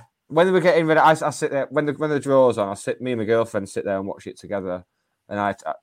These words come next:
when, when one comes out, I go, "Oh no, thank you." "Oh yes, please." I say we watch it together. That implies that she wants to, or has I any say in it. She's just there. "Well, I've got it on, and I've turned the telly off to put it on."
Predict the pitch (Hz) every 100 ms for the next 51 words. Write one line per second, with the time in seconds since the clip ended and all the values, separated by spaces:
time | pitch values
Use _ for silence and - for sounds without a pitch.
0 | _ 123 120 113 120 117 113 110 113 110
1 | 113 104 98 101 98 104 98 101 95 92
2 | 92 - 90 82 101 101 98 - 92 82
3 | 78 _ _ - 156 233 214 165 143 -
4 | - - 110 101 104 110 - - _ -
5 | 107 - 107 104 101 101 92 - 101 92
6 | - 104 101 - - 80 85 _ _ _
7 | - 92 90 92 87 82 85 90 85 95
8 | 90 80 80 - - 98 - 92 76 95
9 | 90 92 85 85 92 80 87 90 85 90
10 | - 95 85 - 92 92 82 - - 87
11 | 92